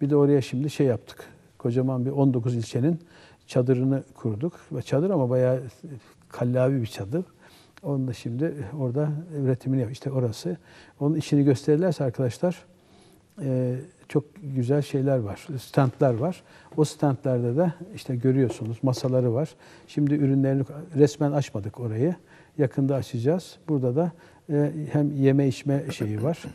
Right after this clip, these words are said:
İşte standlar orada, ilçelerin hepsinde kurayla çektik. Onlar da orada üretimlerini yapacaklar. Yani orada da Gürgentepe'de ne üretiliyorsa, Gölköy'de, Akkuş'ta ne üretiliyorsa, Perşembe'de ne üretiliyorsa herkes buraya getirecek.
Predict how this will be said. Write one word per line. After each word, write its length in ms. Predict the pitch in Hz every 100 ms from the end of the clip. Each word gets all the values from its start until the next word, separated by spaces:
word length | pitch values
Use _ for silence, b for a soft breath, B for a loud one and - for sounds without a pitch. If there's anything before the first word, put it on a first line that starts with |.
| -
İşte 160 | - 131
standlar 520 | - - 123 - 123
orada, 420 | 123 110 123 165 208 131
ilçelerin 500 | 113 123 117 113 123
hepsinde 400 | 120 - 107 135
kurayla 420 | - 139 131 107
çektik. 480 | - 98 - 170 _ B B B B
Onlar 320 | 151 143 127 127
da 40 |
orada 340 | 139 120 160
üretimlerini 540 | 151 135 - 127 127 123
yapacaklar. 400 | 107 - - 117
Yani 320 | 147 160 135 B B B
orada 320 | 160 160 139
da 200 | 147 180 151 147 - -
Gürgentepe'de 800 | 170 147 156 139 127 120 120 113
ne 80 | 165
üretiliyorsa, 880 | 165 147 - 147 156 127 156 156 - b b b -
Gölköy'de, 540 | 139 135 139 131 131
Akkuş'ta 560 | 147 - - 117 - 123
ne 100 | 151
üretiliyorsa, 600 | 131 120 - 120 110 113
Perşembe'de 540 | - 131 - 139 127
ne 60 | 135
üretiliyorsa 360 | 165 135 110
herkes 280 | 165 131 135
buraya 180 | 127 139
getirecek. 420 | 123 - 104 95